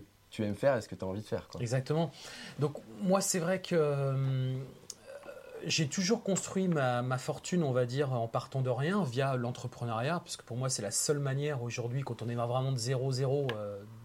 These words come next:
Speaker 2: de pouvoir, euh, vraiment évoluer. Une fois qu'ensuite, t'as commencé à acquérir de la trésorerie et de l'argent, donc aussi bien à titre personnel qu'à titre professionnel, bah moi, c'est vrai qu'aujourd'hui, j'ai été sur, euh,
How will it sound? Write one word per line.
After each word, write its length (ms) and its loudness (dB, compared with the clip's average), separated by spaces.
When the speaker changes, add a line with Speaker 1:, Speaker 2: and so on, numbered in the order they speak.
Speaker 2:
de 60 -8
pouvoir, 440 -4
euh, 80 -2
vraiment 320 0
évoluer. 260 2
Une 140 4
fois 180 2
qu'ensuite, 400 -2
t'as 100 2
commencé 480 0
à 80 4
acquérir 400 -2
de 80 -2
la 80 0
trésorerie 540 -2
et 60 -2
de 80 -4
l'argent, 360 0
donc 160 -4
aussi 200 2
bien 120 4
à 80 2
titre 200 -6
personnel 500 2
qu'à 180 2
titre 220 -4
professionnel, 680 0
bah 100 2
moi, 160 4
c'est 160 -2
vrai 180 0
qu'aujourd'hui, 520 2
j'ai 180 2
été 240 0
sur, 360 -4
euh, 400 -4